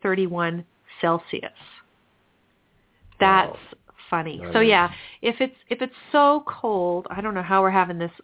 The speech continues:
Speaker 1: global warming, but whatever. Another thing that you need to know about is Obamacare. The truth about the effects of Obamacare is continuing
Speaker 2: Yep.
Speaker 1: to come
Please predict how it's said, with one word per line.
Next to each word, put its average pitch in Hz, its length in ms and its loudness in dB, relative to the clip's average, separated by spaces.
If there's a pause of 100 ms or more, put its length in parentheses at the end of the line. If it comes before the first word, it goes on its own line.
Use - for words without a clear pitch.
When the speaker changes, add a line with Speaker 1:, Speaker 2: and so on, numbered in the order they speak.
(100)
Speaker 1:
global 175 380 -4
warming, 165 500 -4 (760)
but 165 200 -2
whatever. 160 380 -4 (500)
Another 269 420 4
thing 180 320 -8 (240)
that 180 400 0 (580)
you 175 380 -8 (340)
need 196 200 -6
to - 100 -12
know 180 180 -2
about 175 360 0
is 185 160 0
Obamacare. 170 880 -4 (400)
The 190 100 2 (220)
truth 294 300 0
about 214 420 2
the 190 140 -4
effects 233 500 -4
of 214 100 -6
Obamacare 180 840 -2
is 175 160 -6
continuing 220 840 -4
Speaker 2:
Yep. 180 120 -2
Speaker 1:
to 208 80 -2
come 190 420 -2